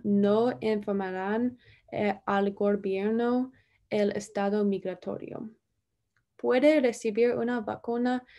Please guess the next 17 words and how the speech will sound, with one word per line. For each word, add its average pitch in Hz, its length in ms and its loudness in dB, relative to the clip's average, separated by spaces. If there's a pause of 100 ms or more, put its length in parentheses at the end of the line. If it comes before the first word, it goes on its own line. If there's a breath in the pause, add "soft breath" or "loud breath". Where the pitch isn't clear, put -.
(400 loud breath)
incluso 254 1120 4
si - 260 -2
no 220 300 2
tiene 220 320 0
seguro, 233 720 0 (360 soft breath)
licencia 226 720 0
de 202 200 0
conducir 214 840 -2 (100)
o 214 180 0
número 208 480 2
de 202 280 -4
seguro 196 580 -4
social. - 680 -8 (1200 soft breath)
Es 277 160 2
posible 262 600 0
que 240 240 -2
necesite 220 1000 -2